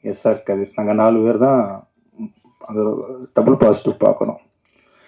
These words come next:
ஒரு பயம் இருக்கும்ல, ஒரு படம் பண்ணியிருக்கோம், அதுவும் குழந்தைகளை வச்சு பண்ணியிருக்கோம்.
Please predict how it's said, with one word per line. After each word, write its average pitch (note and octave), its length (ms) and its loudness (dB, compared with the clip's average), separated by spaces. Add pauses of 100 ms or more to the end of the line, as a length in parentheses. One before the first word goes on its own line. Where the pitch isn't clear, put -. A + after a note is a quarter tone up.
(220)
ஒரு C#3 180 4
பயம் D#3+ 320 8
இருக்கும்ல, B2 360 4
ஒரு A2 160 4
படம் B2+ 340 2
பண்ணியிருக்கோம், A2 420 2
அதுவும் B2+ 240 -2
குழந்தைகளை B2 480 0
வச்சு - 240 -8
பண்ணியிருக்கோம். A#2+ 480 -4